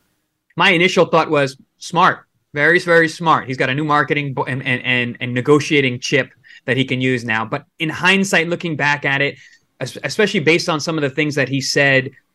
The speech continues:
it was immediately post-fight. I've been there. Post-fight interviews are really hard, especially when you have a tough fight. And maybe that fight wasn't so tough physically,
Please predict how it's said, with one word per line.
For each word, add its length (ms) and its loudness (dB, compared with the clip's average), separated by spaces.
it 60 -6
was 100 4
immediately 600 4
post-fight. 500 -4
I've 160 0
been 160 2
there. 240 -4
Post-fight 340 2
interviews 320 -2
are 120 -12
really 300 0
hard, 280 -8
especially 360 0
when 100 2
you 60 0
have 160 0
a 40 -8
tough 220 -4
fight. 240 -4
And 100 -2
maybe 200 4
that 180 4
fight 160 0
wasn't 260 -2
so 140 0
tough 240 -4
physically, 520 -2